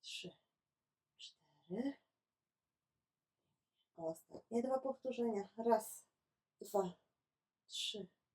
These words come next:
cztery. Odkładamy.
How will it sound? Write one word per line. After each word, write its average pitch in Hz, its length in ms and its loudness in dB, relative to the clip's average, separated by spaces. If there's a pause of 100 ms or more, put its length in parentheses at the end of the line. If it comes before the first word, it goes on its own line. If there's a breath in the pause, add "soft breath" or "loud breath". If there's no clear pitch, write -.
(400)
cztery. 302 640 8 (1040)
Odkładamy. 240 920 4